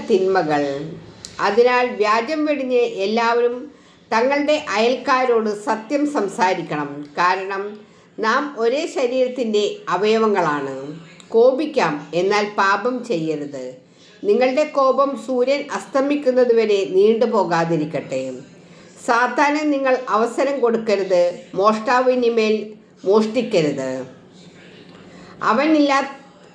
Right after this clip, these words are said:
ഇല്ലാത്തവരുമായി പങ്കുവയ്ക്കാൻ എന്തെങ്കിലും സമ്പാദിക്കുന്നതിന് വേണ്ടി സ്വന്തം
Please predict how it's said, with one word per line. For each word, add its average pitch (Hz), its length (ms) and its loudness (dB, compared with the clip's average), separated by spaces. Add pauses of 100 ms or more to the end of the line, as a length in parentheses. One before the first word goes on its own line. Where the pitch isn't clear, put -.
ഇല്ലാത്തവരുമായി 285 880 2 (100)
പങ്കുവയ്ക്കാൻ 240 680 0 (300)
എന്തെങ്കിലും 277 460 0 (200)
സമ്പാദിക്കുന്നതിന് 254 960 2
വേണ്ടി 214 280 2 (180)
സ്വന്തം 247 360 0